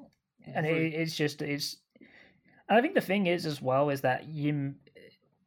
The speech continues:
Speaker 1: something I love about it is that then it's like they're, they're coming in and making the statement against, uh, La Facción Ingobernables.
Speaker 2: Mm.
Speaker 1: Um, so then that sets up, you know, this gr-,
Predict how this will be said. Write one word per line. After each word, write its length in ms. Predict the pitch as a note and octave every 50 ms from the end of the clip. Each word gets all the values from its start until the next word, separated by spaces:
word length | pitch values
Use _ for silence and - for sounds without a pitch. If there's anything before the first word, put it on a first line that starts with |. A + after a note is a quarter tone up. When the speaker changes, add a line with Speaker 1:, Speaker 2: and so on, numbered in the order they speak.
| _ -
Speaker 1:
something 240 | F#3 F3+ F#3 F3+
I 80 | E3 D3+
love 220 | D3 C#3 C#3 C#3+
about 240 | D3 C#3+ C#3+ C#3 C#3
it 100 | D3 -
is 80 | C3+ B2+
that 140 | B2+ B2 B2
then 180 | C3+ C3+ C#3
it's 160 | C3+ C3+ -
like 140 | - B2+ B2+
they're, 160 | - C3 B2
they're 260 | B2 C3 C#3 C#3 C#3+ C#3+
coming 460 | - - - F3 D#3 D3 C3+ B2+ C3
in 320 | C#3 C#3 C3+ B2+ B2 B2
and 160 | B2+ B2+ B2 B2+
making 320 | B2+ B2+ B2 A#2+ A#2+ A#2
the 80 | A2+ A#2
statement 720 | - - - - - B2+ B2 C3 B2+ B2 A#2+ A2+ A#2 - -
against, 600 | C3 B2+ - B2+ A#2+ A#2+ A#2 A#2+ - - - -
uh, 240 | - A#2 A#2 A#2 A2+ - - - _ _ _ _ _ _ _ -
La 120 | C#3+ C3+
Facción 680 | C3 - B2+ - - - - C3 B2 A#2+ B2 B2+ C3+ - - -
Ingobernables. 880 | - C#3 B2 B2+ B2 - - - B2 B2 B2 B2 - B2+ B2 - D#3+ - _ _ _ -
Speaker 2:
Mm. 360 | C3 B2+ A#2+ A2+ A2 G#2+ G#2 - - _ _ _ _ _ _ _ _ _ _ _ _ _ _ _ _ _ _ _ _ _ _ _ - -
Speaker 1:
Um, 380 | B2 B2 B2 A#2+ A2+ A2+ A2+ - _ _ _ _
so 140 | - - C#3
then 220 | B2+ C3+ C3+ C3+ C3
that 280 | C3+ C#3+ D3 - -
sets 400 | - - C#3 B2+ B2 - - -
up, 320 | C3+ B2 A#2+ A#2 - - - - _ _ _ _ _ _ _ _ _ _ _
you 140 | - C#3 B2
know, 160 | B2 A#2+ A#2+
this 320 | A2+ A2+ B2+ C3 B2+ - -
gr-, 220 | - - C3+ B2+